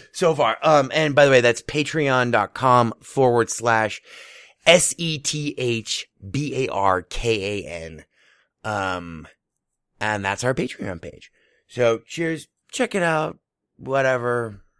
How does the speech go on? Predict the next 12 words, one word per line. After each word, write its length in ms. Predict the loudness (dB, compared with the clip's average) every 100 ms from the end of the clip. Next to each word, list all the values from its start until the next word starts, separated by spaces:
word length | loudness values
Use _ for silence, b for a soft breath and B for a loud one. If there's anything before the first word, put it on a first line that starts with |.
| _
you 120 | -16
know, 120 | -14
if 160 | -14 -16
you 80 | -20
feel 420 | -20 -12 -6 -4
up 160 | -4 -6
to 140 | -6
it, 260 | -4 -6 -10 _ _ _ _ _ _ _
if 60 | -14
you're 100 | -14
feeling 480 | -6 -2 0 0 0
daffy 640 | 0 -2 -4 -8 -10